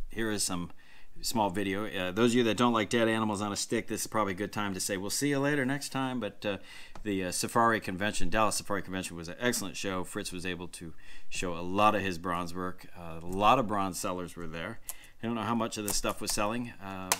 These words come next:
but, uh, Fritz had a wonderful, wonderful display. Got a chance to meet him and his girlfriend and his parents. They're all,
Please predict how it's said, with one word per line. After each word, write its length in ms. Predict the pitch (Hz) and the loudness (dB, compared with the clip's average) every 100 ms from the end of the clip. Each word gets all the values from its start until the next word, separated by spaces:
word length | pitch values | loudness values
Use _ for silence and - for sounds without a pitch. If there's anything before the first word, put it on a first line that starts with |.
| - | -2
but, 240 | 90 - | -6 -6
uh, 140 | 90 | -8
Fritz 340 | 85 - 113 - | -6 -4 -4 -2
had 180 | 98 92 | -2 -2
a 120 | 90 | -2
wonderful, 500 | 98 110 117 104 98 | 2 4 4 2 -4
wonderful 300 | 95 90 87 | -4 -6 0
display. 420 | - - 95 92 | 4 4 2 -2
Got 140 | 92 | -4
a 20 | - | -6
chance 220 | 95 92 | -6 -4
to 80 | 95 | -4
meet 180 | 90 | -4
him 220 | 101 98 95 | -4 -4 -4
and 80 | |
his 120 | 90 - | -4 -4
girlfriend 380 | 90 - 113 | -4 -2 0
and 80 | 120 | 2
his 100 | 131 | 0
parents. 460 | 135 117 110 123 - | 2 2 2 0 -2
They're 160 | 95 | 0
all, 220 | 92 90 | 2 0